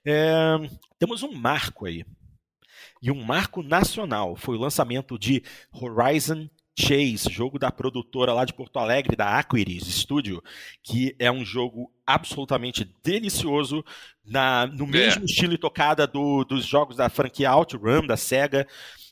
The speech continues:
Speaker 1: e também da franquia Top Gear, da Nintendo. Inclusive, o compositor da trilha sonora é o mesmo cara que compôs a, a trilha de, de Top Gear do Nintendo, o Barry Leitch.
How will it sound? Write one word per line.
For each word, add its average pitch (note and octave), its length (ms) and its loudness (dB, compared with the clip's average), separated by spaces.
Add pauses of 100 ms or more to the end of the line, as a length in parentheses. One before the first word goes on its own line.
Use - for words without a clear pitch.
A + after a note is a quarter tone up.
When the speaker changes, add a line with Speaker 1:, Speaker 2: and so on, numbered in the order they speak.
Speaker 1:
e B2 100 0
também B2+ 260 2
da C3+ 140 4
franquia B2+ 600 2
Top D3 340 -2
Gear, C3+ 200 4
da A2 120 -2
Nintendo. E3 600 -4 (320)
Inclusive, A#2+ 600 0
o C3 100 2
compositor A#2 540 -6
da G#2+ 80 -2
trilha G#2 260 -6
sonora G2+ 720 -4 (320)
é B2 120 2
o C3 160 0
mesmo C3+ 420 -2
cara A#2 580 0 (320)
que B2+ 120 -12
compôs B2+ 800 -2
a, G#2+ 640 2
a G2 120 0
trilha C3+ 520 2 (280)
de, B2 220 0 (320)
de A#2+ 280 0
Top - 300 0
Gear A#2+ 140 4
do A#2+ 80 -8
Nintendo, B2 420 -2
o A#2 60 0
Barry A2+ 320 4
Leitch. C3 440 0